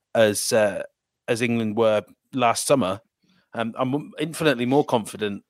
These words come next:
as an Englishman than, than I was before the twenty eighteen World Cup. But you run down that potential starting eleven, it's got very few mistakes in it. Gareth, people seem to have confused the kind of,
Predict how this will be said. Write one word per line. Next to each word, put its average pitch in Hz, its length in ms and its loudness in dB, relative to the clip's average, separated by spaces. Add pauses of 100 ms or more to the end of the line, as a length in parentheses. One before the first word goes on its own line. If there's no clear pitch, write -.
(200)
as 117 140 -4
an 120 80 2
Englishman 113 440 -2
than, 107 200 -4
than 113 160 4
I 110 80 2
was 110 180 2
before 110 240 -8
the 101 60 -6
twenty 110 300 -4
eighteen 127 360 0
World 95 260 -2
Cup. - 280 -6 (600)
But 147 120 2
you 185 140 -2
run 196 180 2
down 156 220 2
that 123 140 0
potential 120 420 -2
starting 104 400 0
eleven, 104 580 0
it's 107 160 -8
got 127 180 2
very 143 200 2
few 147 160 -4
mistakes 113 480 -2
in 101 100 -8
it. 107 180 -6 (540)
Gareth, 160 280 2 (260)
people 214 240 0
seem 202 160 0
to 190 80 2
have 170 100 0
confused 156 480 0
the 127 60 -10
kind 127 160 -2
of, 110 100 -6